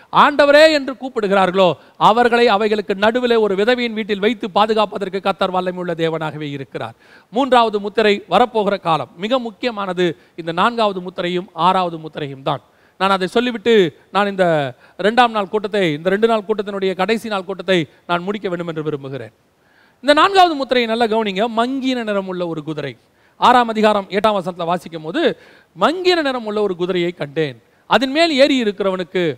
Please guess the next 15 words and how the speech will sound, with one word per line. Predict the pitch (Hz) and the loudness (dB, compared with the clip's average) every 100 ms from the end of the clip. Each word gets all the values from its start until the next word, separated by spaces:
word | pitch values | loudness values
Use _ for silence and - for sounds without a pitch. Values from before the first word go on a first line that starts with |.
| _ | _
மரணம் | 156 180 196 220 208 | -2 2 2 0 -4
என்று | 175 156 170 | -8 -8 -10
பெயர்." | 156 135 151 120 _ _ 233 | -8 -6 -6 -8 _ _ -2
இதுல | 285 269 | 2 2
நாலு | 240 269 370 381 | 4 4 4 4
வகையான | 294 233 220 202 175 | 2 2 0 -2 -2
மரணம் | 170 185 185 | 0 0 -2
வருகிறது. | 156 135 123 120 127 - _ _ _ | -8 -8 -10 -10 -12 -12 _ _ _
இந்த | - 254 277 | -4 0 4
நாலு | 381 370 | 2 2
வகையான | 311 285 240 | 2 2 0
மரணத்தை | 208 262 233 | 0 0 -2
நீங்க | 208 175 208 | -6 0 0
பாத்தீங்கன்னா, | 214 208 220 208 | 0 -2 -2 -4
ஒன்று | 247 | -4